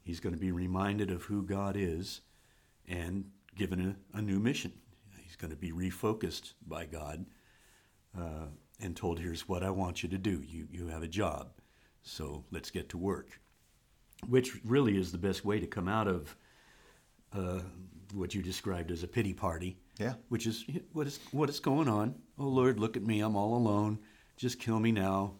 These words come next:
Speaker 1: It's all over. You know, I,
Speaker 2: It's
Speaker 1: I can't
Speaker 2: pathetic.
Speaker 1: do anything else."
Speaker 2: <laughs> Yeah.
Speaker 1: And God says, "Elijah, what are you doing here?
Speaker 2: Yeah.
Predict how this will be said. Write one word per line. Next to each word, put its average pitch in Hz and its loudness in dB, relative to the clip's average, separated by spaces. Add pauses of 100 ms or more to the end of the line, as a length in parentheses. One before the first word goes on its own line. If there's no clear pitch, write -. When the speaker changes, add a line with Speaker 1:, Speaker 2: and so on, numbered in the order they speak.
(360)
Speaker 1:
It's 101 -4
all 104 4
over. 98 2 (680)
You 101 -2
know, 92 0 (200)
I, 101 0
Speaker 2:
It's 98 -8
Speaker 1:
I 92 -4
can't - -4
Speaker 2:
pathetic. 104 2
Speaker 1:
do 107 4
anything 110 2
else." 101 0
Speaker 2:
<laughs> - -20 (440)
Yeah. 92 -10
Speaker 1:
And 107 0
God 107 4
says, 107 0 (260)
"Elijah, 139 2
what 190 -6
are - -2
you 80 -4
doing - -14
here? - -10 (360)
Speaker 2:
Yeah. 90 -10